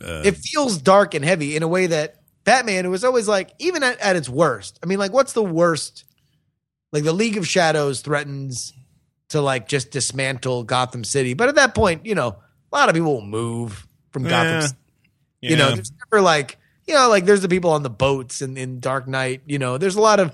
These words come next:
Speaker 2: but at any given point, like, what? What's the max people murdered in, in a successful plot by a villain in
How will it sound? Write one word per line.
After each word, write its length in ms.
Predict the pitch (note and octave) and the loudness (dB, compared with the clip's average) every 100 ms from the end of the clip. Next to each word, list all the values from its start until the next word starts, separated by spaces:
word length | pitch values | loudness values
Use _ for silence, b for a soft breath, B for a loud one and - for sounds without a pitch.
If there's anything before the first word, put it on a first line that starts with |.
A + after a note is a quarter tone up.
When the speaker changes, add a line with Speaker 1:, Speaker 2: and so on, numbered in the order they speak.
| b b - | b b 2
Speaker 2:
but 120 | B3+ | 4
at 240 | A#3 A3+ | 6 8
any 200 | B3+ C4+ G#3+ | 6 4 0
given 260 | G#3 F3 | 0 0
point, 240 | F#3 F3 D#3+ | 2 0 0
like, 160 | B2+ | -4
what? 320 | D#3 A2+ G2 - | -2 -2 -4 -4
What's 200 | A3 - | -4 -2
the 120 | C#3+ | -4
max 360 | C3+ C3+ C#3 - | -2 -2 -2 -6
people 320 | C#3+ B2+ A#2+ | -8 -6 -6
murdered 520 | B2+ C3+ A#2 A2 G#2+ _ _ _ _ | -2 -2 -4 -8 -14 _ _ _ _
in, 220 | D3 C#3+ | 0 0
in 260 | D#3+ C#3 C#3+ | 0 -2 0
a 100 | D3 | -2
successful 680 | - C#3 - - F3 - E3 | 0 -2 -2 0 0 0 -4
plot 380 | C3+ D3 D3 D#3 | -2 -2 -2 -2
by 120 | C#3 | -4
a 80 | C3 | -4
villain 480 | B2 C3 A#2+ A2 A#2+ | -4 -6 -6 -10 -14
in 400 | C3+ B2+ B2 A#2 | -8 -6 -6 -10